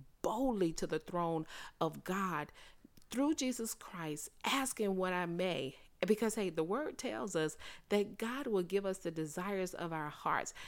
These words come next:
And that's just not a fleshly desire, you know, big houses and cars and, you know, clothes and jewelry and money and all of those things. But the, the,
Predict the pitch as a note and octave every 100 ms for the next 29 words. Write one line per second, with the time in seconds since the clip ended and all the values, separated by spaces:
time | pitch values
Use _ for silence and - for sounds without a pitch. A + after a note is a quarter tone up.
0 | - A3+ G3+ - - C4+ - A#3+ - -
1 | - - - A#3 A#3+ - F#3+ F3 D#3 D3
2 | D3 D3 D3 D#3 F3 D#3+ D#3 F#3+ F#3 F3+
3 | F3 E3+ E3 D#3 C3+ - - F3+ E3+ E3
4 | D#3 B2 C3+ - - - F3+ E3 - -
5 | F#3+ F3+ E3 E3+ D3+ C#3+ F3 F3 E3 E3
6 | E3 D3+ C#3+ D#3+ F3 F3 E3+ D3+ D#3+ E3
7 | D#3 D#3 D3+ - F3+ D#3+ - - - G3+
8 | G3+ F3 E3+